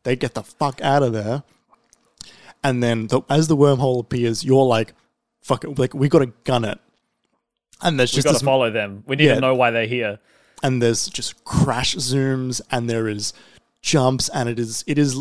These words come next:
Speaker 1: it is just a go, go, go moment. Like in, in, in the cutscene, it's just like, like, "We need to go now," and it's like, "No, you're not going." And it's just like the wormhole is open, and then one of them makes the call and says, "Green light, green light," and they just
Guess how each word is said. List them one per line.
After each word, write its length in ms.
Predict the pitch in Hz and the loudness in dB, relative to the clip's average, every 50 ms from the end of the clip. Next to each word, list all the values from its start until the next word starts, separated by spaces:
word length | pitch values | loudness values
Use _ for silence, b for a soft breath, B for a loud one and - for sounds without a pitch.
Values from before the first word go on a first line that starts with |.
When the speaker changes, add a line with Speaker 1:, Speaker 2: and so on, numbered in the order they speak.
| - | -4
Speaker 1:
it 80 | - 156 | 0 0
is 120 | 156 143 | 2 2
just 180 | 131 170 170 - | 2 2 2 4
a 100 | 156 143 | 2 2
go, 300 | 135 - - 143 143 143 | 2 2 4 4 6 6
go, 180 | 139 147 143 | 6 6 6
go 240 | 143 135 139 131 123 | 6 4 4 2 2
moment. 360 | 117 120 113 113 107 110 - | 0 -2 -4 -4 -6 -6 -4
Like 200 | - 135 127 - | -4 -4 -2 0
in, 220 | 139 131 131 123 123 - | 0 0 0 -2 -4 -2
in, 400 | 143 135 131 127 123 120 120 - - | 0 0 0 0 -2 -4 -6 -6 -6
in 200 | 151 139 135 131 | -4 -2 -2 -2
the 60 | 131 | -2
cutscene, 560 | - - 120 - - - 117 117 117 110 110 127 | -2 -2 -2 -2 -2 -2 -2 -2 -2 -4 -4 -6
it's 220 | - 127 - - | -6 -6 -4 -2
just 180 | - 127 113 - | -2 -2 -2 -2
like, 220 | 120 107 107 - | -4 -4 -4 -4
like, 180 | 147 - 120 117 | -4 -6 -6 -2
"We 160 | 120 127 147 | 2 4 4
need 120 | 160 160 147 | 4 4 4
to 40 | |
go 160 | 139 143 127 123 | 4 4 4 4
now," 340 | 120 123 120 120 117 113 | 4 2 2 2 2 2
and 80 | 107 107 | 0 -2
it's 80 | 113 107 | -2 -4
like, 140 | 110 - | -4 0
"No, 140 | 123 135 147 | 4 4 6
you're 200 | 135 123 123 120 | 6 6 6 4
not 200 | 127 135 127 - | 4 4 2 2
going." 400 | - 135 127 120 117 110 107 120 | 2 2 4 4 2 0 -2 -4
And 160 | - 120 117 | -6 -6 -6
it's 100 | 113 107 | -6 -4
just 180 | - 131 113 - | -4 -4 -2 -2
like 200 | 131 120 120 - | -2 -2 -2 0
the 100 | - 127 | 0 2
wormhole 460 | 120 131 139 131 123 135 131 123 123 | 4 4 4 4 4 2 2 2 2
is 100 | 120 - | 0 -2
open, 440 | - 120 117 113 - 117 110 110 120 | 0 0 0 0 0 0 -2 -2 -4
and 220 | - - 120 117 | -4 -4 -4 -2
then 380 | 113 110 107 107 104 107 123 139 | -2 -2 -4 -4 -6 -8 -4 -2
one 160 | 123 117 117 | 0 0 0
of 60 | 117 | 0
them 100 | 120 117 | -2 -2
makes 160 | 110 107 104 - | -4 -4 -4 -4
the 100 | - 135 | -6 -6
call 280 | - - 120 113 113 | -4 -4 -2 -2 -2
and 100 | 110 104 | -4 -4
says, 160 | 101 110 101 | -6 -8 -6
"Green 220 | 107 - 127 123 123 | -4 -2 -2 0 0
light, 240 | 113 110 113 110 - | 0 -2 -4 -4 -4
green 180 | 120 113 117 113 | -4 -4 -4 -4
light," 240 | 107 107 107 113 - - | -4 -4 -6 -6 -6 -8
and 160 | 127 117 110 | -6 -6 -6
they 80 | 110 | -6
just 240 | 113 110 117 110 - | -4 -2 -4 -4 -4